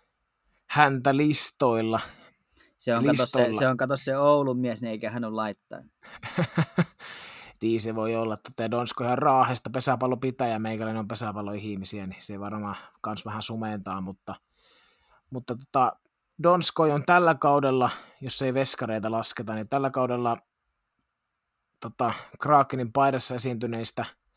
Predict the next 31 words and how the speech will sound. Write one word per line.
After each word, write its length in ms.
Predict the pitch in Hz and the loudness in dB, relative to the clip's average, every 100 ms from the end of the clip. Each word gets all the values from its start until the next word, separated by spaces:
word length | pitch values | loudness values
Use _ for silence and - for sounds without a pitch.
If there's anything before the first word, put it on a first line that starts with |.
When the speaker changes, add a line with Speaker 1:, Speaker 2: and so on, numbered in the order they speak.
| _ _ _ _ _ _ - | _ _ _ _ _ _ -2
Speaker 1:
pelaajista, 600 | 151 151 139 120 - 123 | 2 6 4 2 -2 -6
niin 120 | 110 | -2
pelannut 300 | 139 131 123 | 2 2 2
selvästi 580 | - 160 165 135 - - | 2 4 2 0 -4 -4
eniten, 500 | 147 139 127 117 110 | -2 0 -2 -2 -2
joka 260 | 113 - 113 | -2 -2 0
ei 320 | 135 131 113 | 2 2 0
ole 80 | 95 - | -6 -8
tehnyt 300 | 104 101 98 | -8 -6 -4
maalia. 560 | 107 104 98 85 69 - | -4 -4 -4 -4 -8 -8
Speaker 2:
Mm. 300 | 127 139 123 104 | -4 -2 -2 -4
Speaker 1:
Elikkä 500 | 110 - - 117 104 _ _ _ _ _ _ _ _ _ _ _ _ _ _ _ | -10 -10 -6 -6 -6 _ _ _ _ _ _ _ _ _ _ _ _ _ _ _
Krakenin 480 | - 165 - 160 131 | 4 4 6 0 4
paidassa 320 | 147 143 147 | 4 4 0
on 40 | |
tällä 220 | 139 147 143 | 0 2 2
hetkellä 340 | 135 - 127 | 0 -4 -4
esiintynyt 480 | 131 151 139 135 131 | -2 -2 0 -2 2
viisi 320 | 180 147 - | 2 2 -2
pelaajaa, 360 | 131 127 117 107 | 0 0 2 0
jotka 340 | 107 101 - | -4 -6 -8
ei 240 | 127 131 117 | -2 0 0
ole 80 | - | -4
tehnyt 240 | 110 117 | -8 -8
maalia, 520 | 113 117 117 113 104 101 | -6 -2 -2 -2 -4 -6
ja 200 | 101 92 _ _ _ _ _ _ _ 127 | -6 -8 _ _ _ _ _ _ _ -2
Donskoi 340 | 156 160 160 | 0 0 0
on 60 | 139 | 0
pelannut 260 | 139 131 - | 2 0 0
kolmekymmentäkahdeksan 760 | 147 127 - 147 143 - 123 | -2 -2 -2 2 2 2 -4
peliä, 320 | 113 110 110 | -4 -4 -4